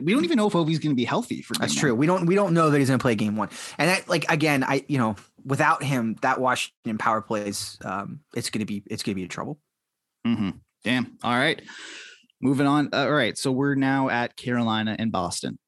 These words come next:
Speaker 1: Who you got?
Speaker 2: So this is, like, this is the classic rite of passage series, right? If we
Speaker 1: Mm-hmm.
Speaker 2: were to take,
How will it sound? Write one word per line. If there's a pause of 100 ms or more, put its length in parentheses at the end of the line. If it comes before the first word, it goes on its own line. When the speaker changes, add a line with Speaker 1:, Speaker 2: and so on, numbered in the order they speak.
(160)
Speaker 1:
Who
you
got? (800)
Speaker 2:
So
this
is,
like,
this
is
the
classic (180)
rite
of
passage
series, (720)
right? (340)
If
we
Speaker 1:
Mm-hmm.
Speaker 2:
were
to
take,